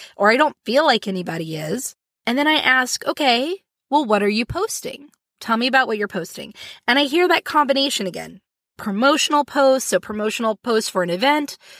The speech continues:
promotional posts for a freebie, promotional posts for a sales call or a program, or educational-based content.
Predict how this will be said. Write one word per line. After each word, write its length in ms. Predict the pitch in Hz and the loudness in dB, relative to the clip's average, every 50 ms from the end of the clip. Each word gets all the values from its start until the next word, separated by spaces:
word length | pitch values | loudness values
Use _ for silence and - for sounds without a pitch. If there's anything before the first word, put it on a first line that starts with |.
| - _ _ _ | -20 _ _ _
promotional 560 | - - 208 202 196 196 190 - 208 185 180 | -8 -6 -2 0 0 0 -2 -2 -4 -6 -6
posts 400 | - - 190 175 170 175 - - | -6 -4 -4 -2 -2 -4 -6 -8
for 200 | - - 170 156 | -10 -10 -10 -10
a 60 | 160 | -10
freebie, 600 | - - - 330 330 320 311 302 294 294 294 285 - - - - - _ _ | -8 -4 -2 0 0 2 2 2 4 4 2 0 -2 -8 -16 -20 -20 _ _
promotional 680 | - 233 208 202 196 190 190 - - 196 175 170 175 - _ _ _ - | -4 -2 -2 0 0 0 0 -2 -4 -6 -6 -8 -8 -10 _ _ _ -6
posts 380 | 214 226 196 185 190 - - | -4 -2 0 0 -2 -4 -6
for 220 | - - 185 165 147 | -6 -6 -6 -6 -6
a 80 | - | -8
sales 460 | - - - 320 320 311 302 294 - - | -6 -2 0 2 2 2 2 0 -4 -6
call 400 | - 294 277 269 269 269 254 220 | -4 -2 -2 -2 -2 -2 -2 -2
or 100 | 180 170 | -2 -4
a 60 | 160 | -6
program, 840 | - - 294 285 285 240 285 285 277 262 262 254 254 254 254 254 - - - - - - _ _ _ | -4 0 0 0 2 2 0 2 2 2 4 4 2 2 0 -4 -8 -14 -18 -20 -20 -20 _ _ _
or 580 | - 392 392 302 233 208 202 202 233 285 294 - _ _ _ _ _ _ | 4 6 6 6 6 6 6 4 4 2 0 -6 _ _ _ _ _ _
educational-based 920 | 247 247 - 269 - 269 254 220 - 214 180 175 170 165 151 143 - - - | 2 2 2 2 0 0 0 0 0 -4 -4 -6 -6 -8 -10 -10 -12 -12 -10
content. 480 | - 156 143 143 - - - - - | -10 -10 -10 -10 -12 -14 -14 -16 -18